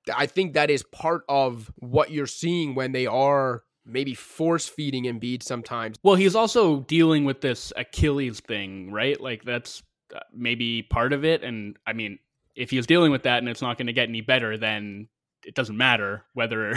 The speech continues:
Speaker 2: <laughs> you know,
Speaker 1: Yeah.
Speaker 2: whether that's an excuse or not, it's gonna remain a problem. So knowing that that thing exists doesn't, doesn't make the problem any better. It doesn't make it go away.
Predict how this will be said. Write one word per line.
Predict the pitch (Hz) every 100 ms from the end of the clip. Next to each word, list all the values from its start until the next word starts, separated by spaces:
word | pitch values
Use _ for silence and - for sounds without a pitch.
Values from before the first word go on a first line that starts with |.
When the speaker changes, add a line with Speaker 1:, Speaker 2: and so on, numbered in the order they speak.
| - - - -
Speaker 2:
<laughs> | 180 - 202 123
you | 131
know, | 110
Speaker 1:
Yeah. | - _ _ _ _ _ _ _ _
Speaker 2:
whether | 147 143 143
that's | 135 135
an |
excuse | 135 - - 180 -
or | 147
not, | 170 170 123
it's | 120 -
gonna | 143 127
remain | 117 117 120 113
a |
problem. | - 139 110 98 95 110 _ _ _ _ _
So | - 123 110 107 104 98 - _ _ _ _ _ _ _
knowing | 131 127 123 120
that | 113
that | 117 110
thing | 127
exists | 113 101 120 110
doesn't, | - 107 104 101 _ -
doesn't | 117 107
make | 110 107
the |
problem | - 110 104 101
any | 98 95
better. | 107 104
It | 90
doesn't | 101
make | 104 92
it |
go | 87 90
away. | 92 110 90